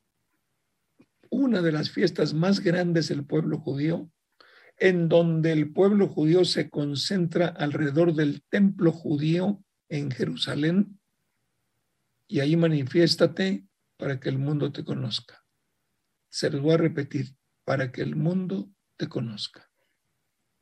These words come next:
¿Qué vemos aquí? La exposición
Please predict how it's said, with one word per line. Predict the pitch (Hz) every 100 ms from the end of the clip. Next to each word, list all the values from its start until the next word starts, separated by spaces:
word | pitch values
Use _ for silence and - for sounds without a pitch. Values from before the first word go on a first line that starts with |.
| _ _ _ _ _ _ _ _ _ _ _ _ _ - _ _ _ _ _ _ -
¿Qué | 240
vemos | 220 202 196 -
aquí? | 151 - 135 - - _ _ _ _ -
La | 147 147
exposición | 139 - 147 143 139 131 190 185 208 -